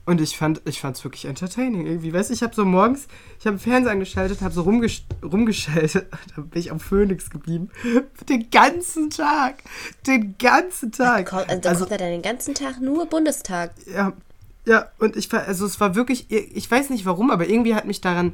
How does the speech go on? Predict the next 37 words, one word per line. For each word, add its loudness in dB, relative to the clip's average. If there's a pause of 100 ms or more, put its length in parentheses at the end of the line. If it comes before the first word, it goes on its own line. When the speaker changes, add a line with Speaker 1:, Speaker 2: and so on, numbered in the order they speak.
(160)
Speaker 1:
ein -4
bisschen 0
entertained. -2
Es, -4
es -10
gab 0
auch 0
Stellen, 2
die 4
haben 4
mich 0
aggressiv -2
gemacht. 0 (640)
Speaker 2:
Mhm. -
Speaker 1:
Ähm, 4 (320)
diese 4
Moderatoren 2
sind -4
nämlich 2
einfach, 0
also 2
zumindest 0
ein 6
so 0
ein 2
Moderator, 0 (300)
der 2
ist -2
einfach -2
komplett 0
parteiisch. 2 (300)
Also 4
der 4
steht 2
da 8
neben 4
der, 4